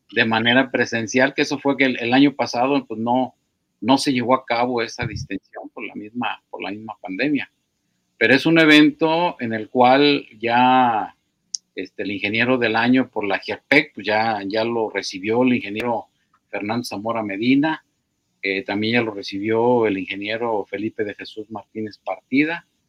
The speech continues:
y, y este, este, el año dos mil veintiuno, pues, decidió el Consejo Directivo otorgan-, otorgárselo a un servidor, el cual, pues, pues, agradezco, agradezco mucho, estoy muy contento todavía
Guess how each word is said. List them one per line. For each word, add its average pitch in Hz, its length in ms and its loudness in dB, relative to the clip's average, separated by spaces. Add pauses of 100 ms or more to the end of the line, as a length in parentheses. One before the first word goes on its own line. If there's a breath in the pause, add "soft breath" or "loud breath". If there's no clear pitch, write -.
(680)
y, 107 340 -4
y 131 200 6
este, 165 440 4
este, 147 480 6
el 127 120 4
año 160 200 4
dos 151 160 6
mil 156 160 6
veintiuno, 165 560 2
pues, 117 180 -8
decidió 127 680 2
el 120 120 -2
Consejo 127 400 -6
Directivo 123 680 -2
otorgan-, 120 480 -2
otorgárselo 120 680 -6
a 117 40 -4
un 123 100 -4
servidor, 127 540 0 (600)
el 107 160 -8
cual, 127 280 4
pues, - 600 -4
pues, 101 160 -12
agradezco, 110 840 -2
agradezco 104 420 -8
mucho, 123 460 -4
estoy 120 180 -8
muy 123 140 -4
contento 127 600 -2
todavía 120 640 0